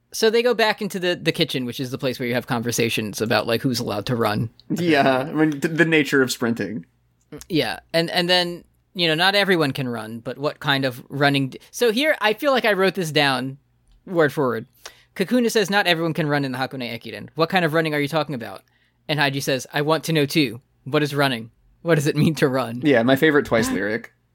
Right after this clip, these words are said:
Speaker 1: It's episode six, dude. I don't know.
Speaker 2: Yeah, this is where I've been hi-, really high up on Haiji, but I'm gonna swirly this dude. Like, I don't
Speaker 1: Mm-hmm.
Speaker 2: know, I don't know what that koi shit or,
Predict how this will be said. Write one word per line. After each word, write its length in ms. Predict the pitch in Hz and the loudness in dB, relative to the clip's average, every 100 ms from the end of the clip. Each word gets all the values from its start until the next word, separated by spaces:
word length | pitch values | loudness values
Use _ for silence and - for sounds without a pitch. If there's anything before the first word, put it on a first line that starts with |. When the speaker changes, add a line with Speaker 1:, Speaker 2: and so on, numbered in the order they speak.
| - _ - _ | -20 _ -20 _
Speaker 1:
It's 440 | 254 339 440 233 262 | -4 0 2 2 2
episode 400 | 285 427 285 185 | 2 4 2 2
six, 240 | 233 220 | 0 0
dude. 340 | 160 165 165 | 0 0 -2
I 140 | 208 247 | 0 0
don't 100 | 208 | 2
know. 260 | 185 208 | 4 2
Speaker 2:
Yeah, 280 | 226 202 196 | 2 2 2
this 240 | 190 247 269 | 2 0 2
is 80 | |
where 200 | 254 233 | 2 0
I've 260 | 185 214 190 | 2 0 2
been 180 | 220 202 | 2 4
hi-, 140 | 180 | 4
really 260 | 156 165 151 | 4 4 4
high 160 | 143 | 4
up 120 | 135 131 | 4 2
on 120 | 123 | 2
Haiji, 320 | 120 117 120 | 2 2 2
but 80 | 131 | 2
I'm 80 | 151 | 4
gonna 100 | 143 | 2
swirly 380 | - 117 117 | 0 0 0
this 180 | 117 - | -2 -4
dude. 460 | 117 110 113 110 - 139 | -4 -2 -4 -6 -10 0
Like, 220 | 139 139 | 0 2
I 160 | 139 156 | 2 2
don't 60 | |
Speaker 1:
Mm-hmm. 60 | 160 | 4
Speaker 2:
know, 140 | 151 | 2
I 140 | 143 156 | 2 2
don't 80 | 156 | 4
know 80 | |
what 160 | 147 - | 2 2
that 520 | 127 120 107 - 156 | 2 2 0 -6 -14
koi 260 | - 135 123 | -2 0 2
shit 680 | - 120 110 82 113 110 104 | 0 0 0 -2 -6 -6 -2
or, 400 | 123 123 117 | 2 2 0